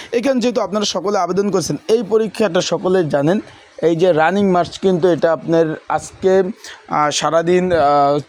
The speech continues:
কয় তারিখ? চব্বিশ তারিখ, সকলে জানেন, এটা মে মাসের চব্বিশ তারিখ। জুনের, জুনের, আহ, সে, আহ, তৃতীয় সপ্তাহ বা চৌ-, চতুর্থ সপ্তাহের মধ্যে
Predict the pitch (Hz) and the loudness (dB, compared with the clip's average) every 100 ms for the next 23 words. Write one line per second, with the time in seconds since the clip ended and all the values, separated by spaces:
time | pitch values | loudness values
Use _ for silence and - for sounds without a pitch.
0 | _ _ _ - 190 170 147 - 240 202 | _ _ _ -2 -2 0 -2 0 0 2
1 | 240 - 180 127 - - - 214 202 214 | 0 0 -2 -4 -8 -20 -6 -2 0 2
2 | 185 165 190 240 - - - 196 185 190 | 2 0 0 -2 -6 -12 -4 -2 0 2
3 | 196 170 175 190 185 190 160 127 - - | 0 0 -2 0 0 0 0 -4 -6 -16
4 | - 143 233 269 240 233 160 - _ - | -4 0 4 4 2 0 -4 -16 _ -8
5 | 151 156 226 233 254 269 254 - 175 - | -2 2 2 2 2 0 0 -2 -2 0
6 | 202 214 - 185 180 165 160 - 247 302 | 2 2 2 2 2 2 -2 0 0 2
7 | - 269 - 254 240 240 233 254 - - | 0 -2 -2 0 0 2 0 -2 -14 -4
8 | 254 294 220 _ 277 240 220 185 233 208 | -2 0 -4 _ -2 -2 -4 -4 -4 -2
9 | 190 180 151 226 | -2 -2 0 0